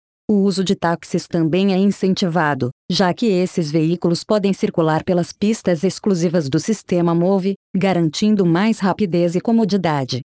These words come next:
Serão implantados três pontos oficiais de táxi em locais estratégicos próximos ao Mineirão, facilitando o embarque e desembarque dos passageiros.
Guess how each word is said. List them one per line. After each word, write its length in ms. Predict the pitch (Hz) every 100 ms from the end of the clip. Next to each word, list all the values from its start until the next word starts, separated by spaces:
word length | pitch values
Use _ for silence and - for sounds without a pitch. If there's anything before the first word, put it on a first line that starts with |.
| _ _
Serão 340 | - 233 214 214
implantados 840 | 202 202 170 180 180 190 170 -
três 260 | 214 220
pontos 360 | - 170 160 175
oficiais 560 | 175 196 - 175 165 156
de 120 | 180
táxi 400 | 170 170 - 196
em 40 |
locais 520 | 185 196 190 180 190
estratégicos 880 | 185 - 202 208 180 151 131 - 165
próximos 540 | - 180 170 185 175 165
ao 80 | 160
Mineirão, 520 | 156 180 180 151 127 - _
facilitando 680 | 190 180 202 202 202 190 165
o 40 |
embarque 360 | 156 180 196 208
e 60 |
desembarque 720 | 165 156 165 160 175 185 185
dos 180 | 156 -
passageiros. 760 | 175 160 160 151 170 120 95